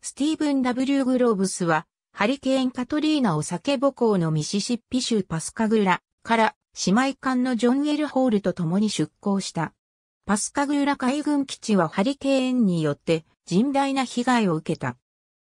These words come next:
二千六年時点で、ティーブン・ダブリュー・グローブスは、フロリダ州、メイポートを母港とし、第十四駆逐戦隊に所属していた。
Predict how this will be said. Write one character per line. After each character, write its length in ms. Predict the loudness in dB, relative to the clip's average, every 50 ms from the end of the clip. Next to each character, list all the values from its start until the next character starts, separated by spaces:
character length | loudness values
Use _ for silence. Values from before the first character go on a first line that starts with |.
| _
二 120 | 0 0 0
千 300 | 0 0 0 0 0 0
六 260 | 0 -2 0 -2 -2
年 240 | 0 0 0 0 -2
時 160 | -2 -4 -2
点 240 | 0 0 0 2 2
で、 220 | 0 0 -2 -4 _ _ _ _
テ 120 | -2 0
ィ 100 | 0 0
ー 20 | 0
ブ 140 | 0 -2
ン・ 100 | -2 0
ダ 160 | 0 0 0 2
ブ 140 | 0 0
リ 80 | 0 0
ュ 80 | -2 0
ー・ 20 |
グ 140 | 0 0 0
ロ 140 | 2 0 0
ー 20 |
ブ 120 | 0 -2
ス 200 | -2 -2 -2 -2
は、 200 | 0 0 0 -2 -6 _ _ _ _
フ 180 | _ -4 0 2
ロ 140 | 2 2 2
リ 120 | 0 0
ダ 140 | 0 -2 -2
州、 360 | 0 0 0 0 0 0 -4 -8 _ _ _ _
メ 160 | 0 0 2
イ 60 | 0
ポ 180 | 0 0 0 0
ー 40 | 0
ト 180 | 0 0 0
を 60 | 0
母 180 | 0 -2 -4 -2
港 240 | -2 -2 -2 -2 -2
と 120 | -4 -6
し、 300 | -6 -4 -4 -6 -6 -6 _ _ _ _ _
第 240 | 0 0 0 0 0
十 220 | 0 0 0 2
四 240 | 2 2 2 0 0
駆 120 | -2 -8
逐 220 | -12 -12 -10 -8 -8
戦 280 | -6 -4 -4 -4 -2
隊 260 | 0 0 2 2 2 2
に 100 | 0 -2
所 180 | -2 -4 -2
属 280 | -2 -2 -2 -2 -4 -4
し 100 | -4 -4
て 100 | -2 -2
い 120 | -2 -4
た。 240 | -4 -6 -6 -6